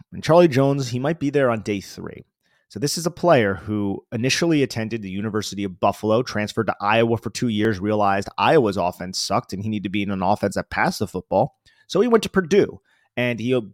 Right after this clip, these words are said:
I think he, like, set records at Purdue. Like, this is a, a wildly productive player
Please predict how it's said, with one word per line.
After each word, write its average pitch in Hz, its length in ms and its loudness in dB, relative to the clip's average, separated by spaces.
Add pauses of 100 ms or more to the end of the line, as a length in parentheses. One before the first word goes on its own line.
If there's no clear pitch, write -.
I 98 60 -10
think 190 160 -6
he, 117 60 0
like, 85 140 -8
set - 240 0
records - 460 -6
at - 140 -10
Purdue. 95 300 -6
Like, 92 180 -10
this 127 200 -2
is 143 140 0
a, 113 240 4
a 104 80 -2
wildly 123 760 2 (220)
productive 120 540 -2
player 104 340 2